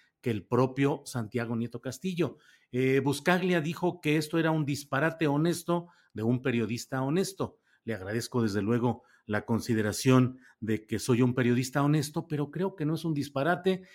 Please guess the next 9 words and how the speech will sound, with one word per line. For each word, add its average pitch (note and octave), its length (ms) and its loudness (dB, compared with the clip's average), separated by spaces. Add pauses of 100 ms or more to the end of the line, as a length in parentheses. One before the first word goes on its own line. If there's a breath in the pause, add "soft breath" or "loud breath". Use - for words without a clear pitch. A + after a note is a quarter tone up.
(140 loud breath)
y C3 80 4
de C#3 120 8
ello D#3 180 6
vamos D3+ 360 4
a B2 60 2
hablar, D3+ 400 4
a D#3+ 60 4
dialogar, B2 640 2 (360 soft breath)
eh, A2+ 580 2